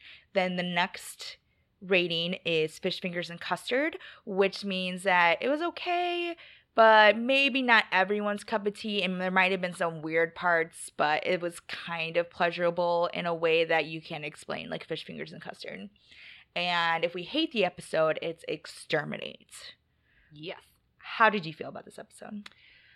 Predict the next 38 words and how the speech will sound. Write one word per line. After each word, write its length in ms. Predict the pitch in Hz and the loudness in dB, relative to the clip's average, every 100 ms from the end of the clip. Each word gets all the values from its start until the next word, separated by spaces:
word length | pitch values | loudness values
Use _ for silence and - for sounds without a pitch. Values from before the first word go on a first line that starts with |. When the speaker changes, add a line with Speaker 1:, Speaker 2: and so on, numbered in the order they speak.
| _ _ _ _ _ _ _ _ _ _ _ | _ _ _ _ _ _ _ _ _ _ _
Speaker 2:
Uh, 200 | - - | -14 -2
not 320 | 277 294 339 | 2 2 0
gonna 220 | 330 349 277 | 0 0 4
lie, 480 | 247 269 320 359 320 - - - | 4 4 2 -2 -8 -14 -10 -2
I'm, 400 | 226 269 285 - _ - | 0 0 -2 -4 _ -8
I'm 240 | 269 262 | -6 -6
gonna, 180 | 302 302 | -6 -6
uh, 320 | 240 269 285 220 - | -6 -6 -8 -10 -14
gonna 140 | 262 | -14
have 100 | 262 | -14
to 80 | 254 | -12
go 100 | 247 | -10
with 120 | 240 | -10
fish 240 | - 233 - | -8 -10 -10
fingers 300 | 240 233 220 | -12 -12 -14
and 100 | 233 | -16
custard. 320 | 233 262 285 | -16 -12 -6
Speaker 1:
Really? 340 | 370 640 427 185 156 | 0 2 2 2 2
Speaker 2:
Custard, 120 | 160 233 | 0 0
yeah. 360 | 247 233 208 196 | 0 0 -2 -6
Speaker 1:
Hmm. 200 | 403 320 233 - | -10 -8 -8 -4
Speaker 2:
I 80 | - | 4
mean, 240 | 311 339 302 | 6 6 4
I 200 | 226 254 | 2 2
loved 680 | 247 233 247 269 302 277 - _ _ _ 185 | 0 0 2 2 0 -4 -14 _ _ _ -10
the 160 | 220 | -6
intellectual 600 | 233 254 277 226 - 220 | -4 -4 -2 -2 -4 -10
side 320 | - 175 160 | -2 0 0
of 80 | 160 | -2
it. 120 | 165 151 | -4 -4
I 100 | 170 | -4
thought 160 | 185 | -4
it 60 | 175 | -4
was 160 | 165 | -6
very 280 | 160 202 208 | -8 -6 -6
smartly 600 | 208 - 190 208 196 208 | -8 -10 -6 -4 -4 -6
written, 580 | 185 180 160 185 175 180 _ _ _ _ _ _ 180 - - | -6 -6 -6 -6 -8 -12 _ _ _ _ _ _ -20 -20 -4
but 340 | 220 202 - | 0 0 -2